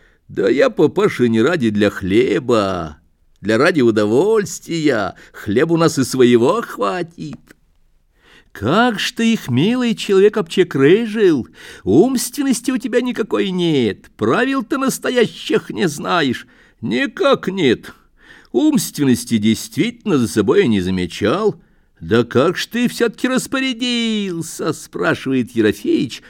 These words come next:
а сам всё придвигается, ушми шевелит, вот-вот солдату в рот вскочит.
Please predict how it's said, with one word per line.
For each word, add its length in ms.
а 120
сам 220
всё 400
придвигается, 1040
ушми 600
шевелит, 720
вот-вот 520
солдату 600
в 80
рот 220
вскочит. 640